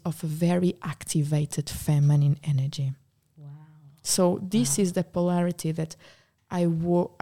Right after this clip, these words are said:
Speaker 1: I work in, also in fem-, in the women and also in,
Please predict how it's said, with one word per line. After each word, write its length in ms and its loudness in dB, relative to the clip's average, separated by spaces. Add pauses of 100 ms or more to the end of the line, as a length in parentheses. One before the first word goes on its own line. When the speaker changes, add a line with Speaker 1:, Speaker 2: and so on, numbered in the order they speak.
Speaker 1:
I 40 2
work 480 -2
in, 160 -2
also 400 -2
in 300 0
fem-, 360 0
in 120 -6
the 160 -2 (160)
women 440 0
and 140 0
also 360 -4
in, 200 0